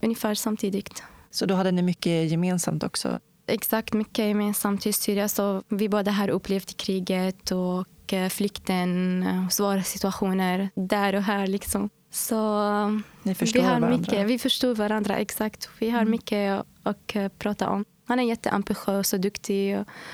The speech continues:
Speaker 1: och stöttar mig hela tiden och vill, eh, att det ska bli bättre och bättre. Liksom, "Gå och göra, du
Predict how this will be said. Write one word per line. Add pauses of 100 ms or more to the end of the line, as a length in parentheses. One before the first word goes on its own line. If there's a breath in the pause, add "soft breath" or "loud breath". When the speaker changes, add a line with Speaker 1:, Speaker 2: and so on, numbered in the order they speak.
(140 loud breath)
Speaker 1:
och
stöttar
mig
hela
tiden
och
vill,
eh,
att
det
ska
bli
bättre
och
bättre.
Liksom,
"Gå
och
göra,
du